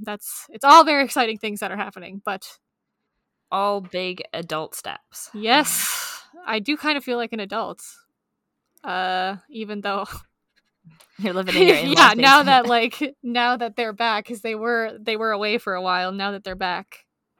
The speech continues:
Speaker 1: I do kind of feel like a bit like a kid
Speaker 2: Mm-hmm.
Speaker 1: again, but starting back to work on Monday, so hopefully getting back into a bit of a routine will, will help a bit, but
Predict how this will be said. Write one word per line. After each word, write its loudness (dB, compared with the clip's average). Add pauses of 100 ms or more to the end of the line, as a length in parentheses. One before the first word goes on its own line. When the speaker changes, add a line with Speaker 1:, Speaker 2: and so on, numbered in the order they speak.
(260)
Speaker 1:
I -8
do -10
kind -14
of -20
feel -12
like -14
a -20
bit -14
like -16
a -16
kid -6
Speaker 2:
Mm-hmm. -10 (440)
Speaker 1:
again, -14 (140)
but -8 (1500)
starting -2
back 0
to -6
work -2
on -2
Monday, -6
so -8
hopefully -10 (340)
getting -6
back -6
into -8
a -8
bit -6
of -8
a -6
routine -6
will, -6 (380)
will -16
help -6
a -14
bit, -14
but -16